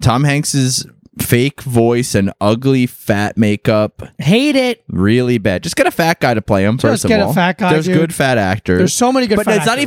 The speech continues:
Speaker 1: even, it's not, and I'm not even doing it like, the fat actors, I'm like, "Sure, whatever." But I just don't, I'm just, uh, so obviously staring at, 'cause you, you know what?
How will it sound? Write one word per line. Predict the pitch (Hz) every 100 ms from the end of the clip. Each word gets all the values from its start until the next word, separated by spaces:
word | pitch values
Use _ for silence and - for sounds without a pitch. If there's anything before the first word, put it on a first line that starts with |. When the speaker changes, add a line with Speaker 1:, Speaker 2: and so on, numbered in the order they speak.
| 247
Speaker 1:
even, | -
it's | 170
not, | 185 180
and | 156
I'm | 160 170
not | 170
even | 175 156
doing | 143 143
it | 131
like, | 113 101
the | 90 120
fat | 165 180
actors, | 156 170 147
I'm | 120
like, | 135 127
"Sure, | - 165 110
whatever." | 110 107 90 90 _ - -
But | -
I | 208
just | 269 196
don't, | 202 196 -
I'm | 175 208
just, | 208 - _
uh, | - - - -
so | - - - 160 190 -
obviously | 139 151 156 151 - 135
staring | - 120 117 120 117
at, | 107 104 104 127 _ _ _ - -
'cause | - 196
you, | 247 - - _ _
you | 160
know | 165 185
what? | 170 165 -